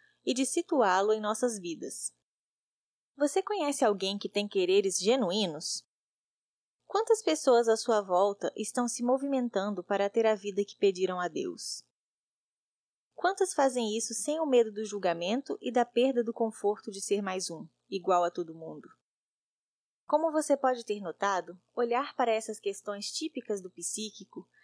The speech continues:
é resgatar Afrodite. Um é sinônimo do outro. A definição da deusa se confunde com a do próprio processo de autoconhecimento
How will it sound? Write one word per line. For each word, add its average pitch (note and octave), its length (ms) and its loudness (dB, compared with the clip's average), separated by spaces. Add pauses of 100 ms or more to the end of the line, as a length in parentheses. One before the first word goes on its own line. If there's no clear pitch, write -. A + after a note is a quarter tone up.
(120)
é - 120 0
resgatar C4 580 4
Afrodite. B3 840 0 (1000)
Um B3 240 2 (100)
é C4+ 100 2
sinônimo C4+ 520 -2
do C#4+ 140 0
outro. D#3+ 440 0 (880)
A G#3 120 0
definição B3+ 580 0
da C4 140 2
deusa G3 600 -2
se - 220 -8
confunde G3+ 640 -4
com G#3 160 -2
a F#3+ 80 0
do F#3+ 100 -2
próprio A#3+ 380 2
processo G#3 600 0
de G3 140 -2
autoconhecimento A#3+ 1040 0